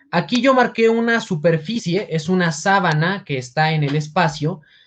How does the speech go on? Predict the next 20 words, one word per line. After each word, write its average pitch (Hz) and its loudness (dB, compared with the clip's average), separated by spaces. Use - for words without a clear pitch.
y 208 -2
lo 165 2
que 180 0
estoy 220 2
haciendo, 233 0
básicamente, 202 0
es 185 2
calcular 208 2
cuánto 220 0
vale 170 0
el 147 0
cambio 202 0
alrededor 156 2
de 180 0
todo 208 0
este 190 -2
recorrido 165 0
que 139 -6
estoy 139 -2
haciendo. 117 -8